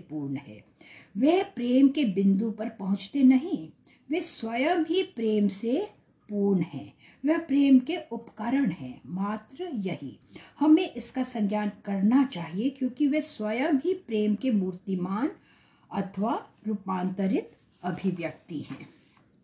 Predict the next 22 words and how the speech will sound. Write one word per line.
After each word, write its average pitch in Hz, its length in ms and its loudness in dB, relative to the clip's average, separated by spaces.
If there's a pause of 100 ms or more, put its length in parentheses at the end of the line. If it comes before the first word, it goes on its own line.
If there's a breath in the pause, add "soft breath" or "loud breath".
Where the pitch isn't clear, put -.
(840 soft breath)
तदंतर 302 540 6
तुमने 349 240 4
अपने 330 240 0
प्रश्न 285 340 2
में 311 180 6
कहा 208 300 -6
कि 233 300 -4 (1400 soft breath)
प्रेम 262 320 6
के 339 100 -2
इस 277 200 2
बिंदु 208 380 4
तक 208 240 -6
की 262 220 2
यात्रा 175 340 -6
का 226 160 -6
वर्णन 185 400 2
किस 240 280 -4
प्रकार 175 460 -6
किया 147 160 -8
जा 135 180 -10
सकता - 420 -14
है। 165 300 -18